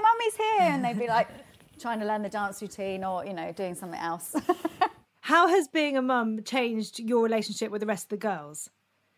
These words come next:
Speaker 2: 'Cause obviously you're friends, and I think motherhood makes you the most vulnerable and the most strongest ever. And
Speaker 1: Yeah.
Speaker 2: it cl-, it cl-, it clarifies so many things in your mind.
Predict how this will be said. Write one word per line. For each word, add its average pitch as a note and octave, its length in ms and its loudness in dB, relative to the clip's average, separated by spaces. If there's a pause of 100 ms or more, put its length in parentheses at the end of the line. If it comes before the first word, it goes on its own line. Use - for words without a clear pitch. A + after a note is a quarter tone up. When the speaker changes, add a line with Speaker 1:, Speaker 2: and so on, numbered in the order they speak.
(200)
Speaker 2:
'Cause D4+ 120 2
obviously F4 300 4
you're C#4 180 2
friends, B3 440 0
and A#3+ 80 0
I B3+ 40 2
think C4 340 -2
motherhood D#4+ 420 2
makes C4+ 260 0
you B3 60 -4
the B3 60 0
most B3 260 2
vulnerable A3+ 420 2
and G#3 160 0
the G#3+ 40 2
most G#3 180 2
strongest G#3 500 -4
ever. G3+ 380 -2 (460)
And G3+ 100 -10
Speaker 1:
Yeah. A3+ 160 6
Speaker 2:
it A3+ 200 -4
cl-, - 180 -4
it B3+ 140 -4
cl-, B3+ 280 -2
it B3 120 -2
clarifies D4+ 680 2
so C4 100 0
many A#3+ 120 0
things A#3 340 -4
in A3+ 60 -4
your A3 120 -2
mind. A#3+ 600 -2